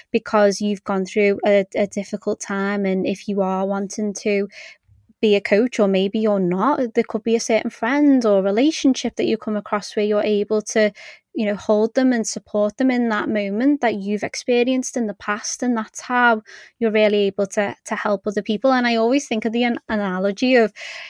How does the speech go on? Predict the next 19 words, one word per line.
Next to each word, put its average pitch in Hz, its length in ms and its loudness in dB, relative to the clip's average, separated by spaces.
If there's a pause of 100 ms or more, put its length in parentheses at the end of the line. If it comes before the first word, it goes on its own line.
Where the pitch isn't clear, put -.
(120)
if 240 100 4
you're 233 120 2
back 220 240 0
in 254 80 4
school 214 520 4
and 226 300 2
you 214 140 -4
think, 208 240 -2
"Oh, 220 260 2
the 214 80 2
teacher 214 320 -4
asks - 300 -6
if 226 120 -2
anyone's 202 380 -4
got 202 160 0
a 202 60 0
question," 220 640 -2
and 208 160 -2
then 196 300 -2